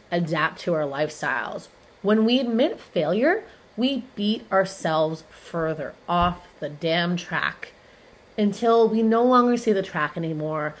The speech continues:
We don't care about the track. We don't wor-, think the track is worth it. Hell, we don't think we are worth the damn track.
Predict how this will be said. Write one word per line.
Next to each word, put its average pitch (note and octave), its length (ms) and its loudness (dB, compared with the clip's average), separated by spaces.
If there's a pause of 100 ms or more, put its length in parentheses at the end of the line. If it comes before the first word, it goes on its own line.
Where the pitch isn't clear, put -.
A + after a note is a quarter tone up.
(240)
We B3 120 6
don't A#3+ 220 6
care D#3 400 -2
about D3 220 -4
the D3+ 80 -4
track. D#3 440 0 (140)
We A#3+ 120 2
don't D4+ 280 2
wor-, F#3+ 240 0
think G#3+ 340 0
the F3+ 80 0
track F3+ 320 0
is D3+ 140 -6
worth D#3 300 -2
it. F3 100 0
Hell, C4+ 420 2
we A3 200 0
don't E4+ 200 0
think G3 240 -2
we F3+ 160 2
are F3 100 4
worth D#3+ 360 -4
the E3+ 80 -4
damn - 220 -8
track. - 460 -8